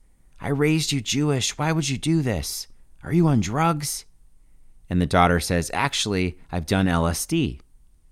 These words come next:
So the mom says, "Get me some." So she has this L S D trip.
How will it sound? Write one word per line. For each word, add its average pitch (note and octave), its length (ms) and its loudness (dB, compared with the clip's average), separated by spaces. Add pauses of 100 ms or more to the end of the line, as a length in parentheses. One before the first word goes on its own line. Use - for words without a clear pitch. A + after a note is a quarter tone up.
(160)
So - 160 -6
the E2+ 80 0
mom F2 280 2
says, D#2+ 420 -2 (140)
"Get C3+ 180 0
me D#2+ 140 -6
some." - 340 -6 (920)
So - 140 -8
she G2+ 200 0
has F#2 180 2
this D#2+ 240 -4
L A2+ 160 2
S A2+ 220 2
D D#2+ 180 0
trip. - 380 -10